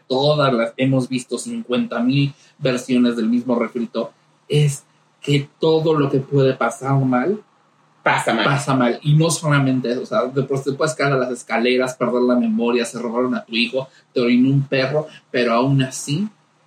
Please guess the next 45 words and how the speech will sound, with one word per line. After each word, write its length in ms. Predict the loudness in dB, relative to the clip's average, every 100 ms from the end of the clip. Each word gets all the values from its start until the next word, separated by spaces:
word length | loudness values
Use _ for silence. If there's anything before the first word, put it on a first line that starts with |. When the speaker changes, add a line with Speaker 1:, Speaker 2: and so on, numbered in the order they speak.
| _ _ _
Speaker 1:
tienes 260 | -4 -2 -2
tiempo 260 | -2 -2 0
de 60 | -2
irte 160 | -2
a 40 | -4
llorar 280 | -4 -4
a 60 | -8
tu 120 | -10
cuarto. 320 | -14 -14 -16 _ _ _ _ _
Speaker 2:
Y 160 | 0 2
entonces, 420 | 2 0 0 -2 -6
después 540 | -6 -6 -4 -2 0 -2
de 80 |
que 80 | -4
te 120 | -6
vas 160 | -6 -4
a 40 | 0
llorar 280 | 2 0
a 20 | -2
tu 120 | -8 _
cuarto, 360 | -2 0 0 -2
además 600 | 0 0 2 2 0 -2
te 120 | -2
enteras 420 | -2 0 0 0
que 120 | -2 -6
tienes 300 | -4 -4 -4
a 40 |
tu 100 | -2
hermana 360 | 0 2 0 -4 -6
gemela 340 | -4 -2 -2
malvada, 520 | -2 -4 -2 -2 -2 -6 _
que 80 | 0
ella 300 | 2 2 0
sí 180 | -4 -4
vivía 340 | -2 0 2
en 100 | 2
la 80 | 2
opulencia 580 | 0 -2 -4 -2 -2 -2
y 60 | -2
entonces 360 | 0 -2 -4
que 180 | -4 -4
llega 240 | -2 0 -2
aquí 160 | -4
para 220 | -2 -2
hacerte 520 | -2 -2 -2 0 -2